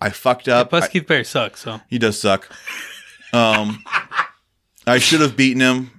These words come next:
Speaker 1: I screwed up. I made some mistakes. I know what
Speaker 2: But he,
Speaker 1: mistakes
Speaker 2: he
Speaker 1: I made.
Speaker 2: did, he did go five and one at L V O, so.
Speaker 1: Yeah, he's a good player.
Speaker 2: Some credit, yeah.
Speaker 1: I played
Speaker 2: He's a good player.
Speaker 1: Nick Hill, who's a good player, who was three and oh at the end of day one. I was one of those. But I lost to him twenty-two to eighteen.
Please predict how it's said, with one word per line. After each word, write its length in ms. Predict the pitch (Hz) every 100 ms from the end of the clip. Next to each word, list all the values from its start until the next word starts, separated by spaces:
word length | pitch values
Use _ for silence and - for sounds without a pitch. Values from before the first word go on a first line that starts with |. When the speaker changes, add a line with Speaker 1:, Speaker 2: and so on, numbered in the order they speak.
| _ 110
Speaker 1:
I 180 | 110
screwed 400 | 107 - 131 131
up. 240 | 117 113 110
I 60 |
made 240 | 110 113 113
some 100 | 113
mistakes. 460 | 107 117 104 104
I 40 | 107
know 60 |
what 80 | 208 196
Speaker 2:
But 40 |
he, 140 | 214
Speaker 1:
mistakes 160 | 208 190
Speaker 2:
he 60 | 214
Speaker 1:
I 40 |
made. 60 | 196
Speaker 2:
did, 200 | 240 185
he 100 | 220
did 240 | 226 208
go 160 | 175 156
five 260 | - 139 131
and 120 | 123
one 180 | 120 120
at 160 | 117
L 140 | 120 113
V 160 | 113
O, 100 | 110
so. 300 | - 117 113 -
Speaker 1:
Yeah, 320 | 123 135 107
he's 220 | 123 143 156
a 40 |
good 220 | 139 135
player. 200 | 127 110
Speaker 2:
Some 60 | 87
credit, 220 | 120 151
yeah. 180 | 156 -
Speaker 1:
I 80 | -
played 280 | 117 135 117
Speaker 2:
He's 80 | 110
a 40 |
good 40 | 113
player. 160 | 113 -
Speaker 1:
Nick 280 | 123 143
Hill, 280 | 147 139 135
who's 160 | 135 131
a 60 |
good 180 | 131 127
player, 460 | 131 123 123 120 117
who 120 | 117
was 140 | 110
three 280 | - 117 135
and 80 | 139
oh 60 | 123
at 60 |
the 60 | 113
end 120 | 117
of 60 | 107
day 160 | 113 104
one. 360 | 104 104 101 -
I 80 | 101
was 120 | 95
one 120 | 95
of 20 |
those. 220 | 92 92 -
But 160 | 107
I 100 | 123
lost 260 | 123 139 139
to 60 | 139
him 100 | 123
twenty-two 680 | - 131 143 151 143 147 139
to 140 | 123
eighteen. 580 | 117 113 107 110 101 90